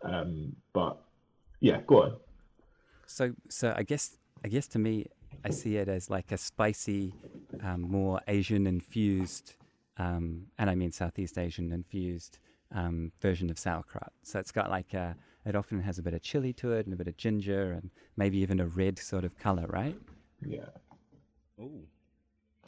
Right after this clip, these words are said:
Speaker 1: Kim-,
Speaker 3: Okay.
Speaker 1: kimchi, like, when I, there's one restaurant that I used to go to, um, which isn't around, or at least isn't in the same place, that I used to, when I used to visit London when I used to live in Scotland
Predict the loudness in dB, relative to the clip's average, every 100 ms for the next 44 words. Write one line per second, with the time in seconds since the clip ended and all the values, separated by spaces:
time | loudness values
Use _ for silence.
0 | -20 -20 -20 2 4 4 6 6 8 8
1 | 8 8 4 6 10 10 10 8 0 -2
2 | 0 2 8 10 10 8 4 2 0 0
3 | -4 -4 -2 0 4 4 2 2 4 4
4 | 0 -4 -2 -2 -4 -4 -6 -4 -2 -2
5 | -4 -6 _ _ -2 0 2 0 0 -2
6 | 0 -4 -2 -2 0 -2 -4 _ -4 -2
7 | -2 -4 -2 -2 0 0 0 0 -6 -14
8 | -18 -18 -20 _ _ -2 -2 -2 -4 -2
9 | -2 -2 0 2 2 0 0 0 0 -2
10 | -4 -2 -2 -4 -4 -2 0 -2 -6